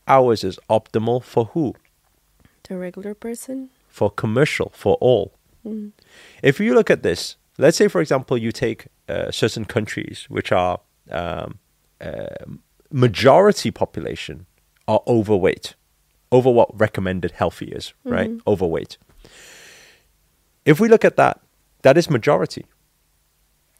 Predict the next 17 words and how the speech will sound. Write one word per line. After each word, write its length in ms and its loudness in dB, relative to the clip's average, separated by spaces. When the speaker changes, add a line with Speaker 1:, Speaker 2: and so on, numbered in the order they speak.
Speaker 1:
So 240 4
if 180 2
we 80 0
look 200 2
at 180 0
information 800 2
that 120 0
needs 160 -2
to 60 -6
go 140 -2
to 100 -6
public, 440 -4
obviously 380 6
it 60 2
needs 200 -2
to 80 -2
suit 240 -6